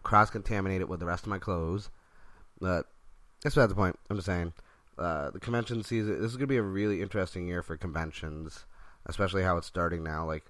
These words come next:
I have friends that are at pax right now. They're having fun. I have a friend who's at pax who left already because they were like, No, they're, it's like, there's a lot of funk in here, a lot of sneezing, like, you know, and cough, and it's like, nope, just, they don't wanna, they don't wanna risk getting sick, so they're like, "I'm out."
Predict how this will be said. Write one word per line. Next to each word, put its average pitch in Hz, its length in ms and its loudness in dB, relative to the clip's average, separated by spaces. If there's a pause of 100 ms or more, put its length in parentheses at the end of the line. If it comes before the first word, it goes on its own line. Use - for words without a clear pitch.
(200)
I 117 60 2
have 139 100 4
friends 147 160 4
that 147 80 4
are 131 80 10
at 110 80 4
pax 110 260 4
right 110 120 -2
now. 107 160 -4
They're 110 100 -2
having 120 260 -4
fun. 104 440 -4 (440)
I 104 180 0
have 104 180 0
a - 20 -16
friend 101 180 -6
who's 101 140 -4
at 101 140 -2
pax 98 400 -2
who 98 260 -6
left 90 300 -2
already 90 260 0
because 82 460 -6
they 82 80 -4
were 76 60 -4
like, 80 200 -8
No, 98 380 -2
they're, 82 180 -4 (640)
it's - 60 -6
like, 78 180 -6 (240)
there's - 120 -12
a 85 40 -2
lot 85 140 6
of - 60 -2
funk 98 340 2
in 101 80 4
here, 101 340 2
a 80 60 0
lot 76 160 -2
of 73 80 -6
sneezing, 98 520 0
like, 85 200 -4 (200)
you 90 120 -6
know, 78 260 -6
and 87 140 -10
cough, 101 340 6
and 90 140 -2
it's 82 100 -2
like, 80 160 -2
nope, 101 300 0 (120)
just, 85 200 -6 (720)
they 98 80 -4
don't 98 100 -2
wanna, 92 260 0
they 95 100 -4
don't 101 100 0
wanna 92 160 4
risk 92 240 0
getting 92 220 -2
sick, 110 340 -2
so 95 160 -4
they're 90 120 -4
like, 82 140 -4
"I'm 87 140 -2
out." 95 320 2